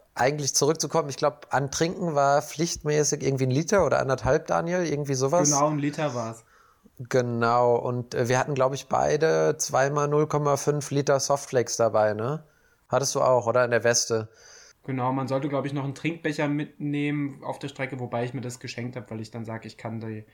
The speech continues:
Speaker 2: äh, ich kann ja die Softflask wieder auffüllen am, am Stand. Ich bin ja nicht drauf angewiesen, da, dass die da Becher haben.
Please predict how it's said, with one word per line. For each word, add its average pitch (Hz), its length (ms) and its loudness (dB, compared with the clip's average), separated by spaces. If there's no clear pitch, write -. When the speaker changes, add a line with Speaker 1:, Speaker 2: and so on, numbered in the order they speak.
Speaker 2:
äh, 110 200 -4
ich - 80 -20
kann 143 140 0
ja 143 40 4
die 135 100 0
Softflask 139 600 0
wieder 123 220 -2
auffüllen 127 380 -4
am, 117 220 -8
am 113 160 -10
Stand. 110 320 -10
Ich 107 140 -16
bin 123 100 -8
ja 120 80 -4
nicht 120 140 -8
drauf - 220 -8
angewiesen, 113 600 -8
da, 110 140 -8
dass 117 260 -12
die 113 140 -12
da 107 160 -8
Becher 107 320 -8
haben. 104 240 -12